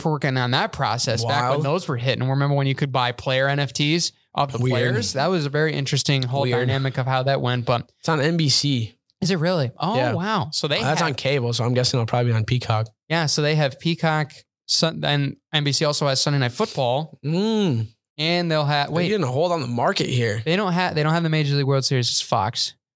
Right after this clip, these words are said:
Speaker 2: Yeah, that's
Speaker 1: Uh,
Speaker 2: Fox.
Speaker 1: they don't
Speaker 2: 'cause it's
Speaker 1: have
Speaker 2: Joe
Speaker 1: M-,
Speaker 2: Buck.
Speaker 1: yeah, N B A is
Speaker 2: T N T.
Speaker 1: T N T. For, for the
Speaker 2: Hockey's
Speaker 1: whole playoffs.
Speaker 2: E S P N.
Speaker 1: Hockey's now E S P N, yep.
Speaker 2: Well,
Speaker 1: So
Speaker 2: T N T and C B S.
Speaker 1: Yeah,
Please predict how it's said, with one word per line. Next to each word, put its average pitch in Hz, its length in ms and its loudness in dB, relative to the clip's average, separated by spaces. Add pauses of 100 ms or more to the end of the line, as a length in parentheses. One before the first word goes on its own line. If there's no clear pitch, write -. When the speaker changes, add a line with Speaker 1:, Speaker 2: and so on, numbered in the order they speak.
(160)
Speaker 2:
Yeah, 135 220 0
that's 139 420 -2
Speaker 1:
Uh, 135 140 2
Speaker 2:
Fox. 131 300 -2
Speaker 1:
they 160 100 0
don't 160 100 2
Speaker 2:
'cause 165 80 2
it's 170 60 2
Speaker 1:
have 165 80 0
Speaker 2:
Joe 170 80 2
Speaker 1:
M-, 170 80 -2
Speaker 2:
Buck. 135 220 -2 (380)
Speaker 1:
yeah, 151 200 2
N 165 240 2
B 156 180 2
A 147 240 2
is 135 720 2
Speaker 2:
T 143 140 2
N 131 80 2
T. 120 40 -2 (180)
Speaker 1:
T 143 40 2
N 143 120 0
T. 135 460 2 (800)
For, - 100 -6
for - 0 -
the 127 60 0
Speaker 2:
Hockey's 143 260 0
Speaker 1:
whole 160 80 4
playoffs. 147 40 -2
Speaker 2:
E 143 40 0
S 151 240 2
P 131 60 0
N. 123 280 -2 (360)
Speaker 1:
Hockey's 147 300 0
now 147 160 2
E 143 100 0
S 143 140 2
P 139 160 0
N, 139 180 2
yep. 143 280 0 (260)
Speaker 2:
Well, 139 160 2
Speaker 1:
So 135 60 -4
Speaker 2:
T 160 160 0
N 139 80 0
T 151 120 0
and 123 100 2
C 131 160 0
B 117 140 0
S. 117 300 -2 (960)
Speaker 1:
Yeah, 135 180 0